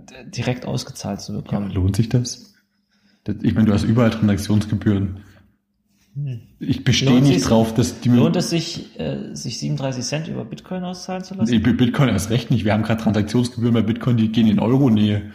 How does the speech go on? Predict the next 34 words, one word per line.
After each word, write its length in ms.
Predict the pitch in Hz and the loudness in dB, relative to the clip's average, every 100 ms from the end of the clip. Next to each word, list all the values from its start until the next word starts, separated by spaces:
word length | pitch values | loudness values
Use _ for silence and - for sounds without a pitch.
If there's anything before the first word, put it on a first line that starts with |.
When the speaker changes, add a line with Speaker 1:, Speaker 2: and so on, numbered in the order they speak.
| - | -16
Speaker 1:
Ach 60 | 131 - _ | -16 -16 _
Gott, 100 | _ _ _ | _ _ _
nee. 120 | - - | -20 -12
Speaker 2:
Ich 120 | - | -4
hab 100 | 117 | -4
gestern 240 | - 117 135 | -2 0 2
für 60 | |
eine 80 | 123 | 2
Transaktion 340 | 117 120 120 123 | 2 0 2 2
eins 160 | 110 | 2
fünfzig 380 | - 147 - - | 0 0 0 0
gezahlt. 480 | 117 - - 147 - | 0 -2 0 0 2
Speaker 1:
Du 60 | |
benutzt 300 | 123 139 - | 0 0 -4
noch 160 | 233 214 | -8 -10
Bitcoin? 440 | - - 294 311 - | -12 -14 -14 -14 -4
Speaker 2:
Ich 120 | 120 | -2
benutze 300 | - 180 180 | 2 2 0
Bitcoin, 460 | - 156 - 170 135 | -4 -2 2 4 4
ja. 380 | 143 139 117 - - 127 - | 4 2 -2 -14 -14 -10 -4
Ähm, 300 | 127 123 117 | -2 -2 -4
meist, 440 | - 113 131 - - | -2 0 -2 -4 -2
genau, 200 | 127 113 | 0 2
einmal 280 | 120 127 123 | 2 4 4
im 100 | 110 | 4
Monat. 340 | 110 139 147 - - _ _ - | 4 4 0 -4 -20 _ _ -4
Oft 280 | 185 151 - | -2 0 0
auch 80 | 139 | 4
ein 80 | |
bisschen 500 | 131 - 110 110 - | 4 4 4 4 2
öfter 360 | - 113 127 117 | -2 -2 0 0
für, 240 | - 113 | 2 0
für 120 | 110 110 | 2 0
Kleinscheiß. 560 | 110 113 127 139 143 | 2 2 4 2 0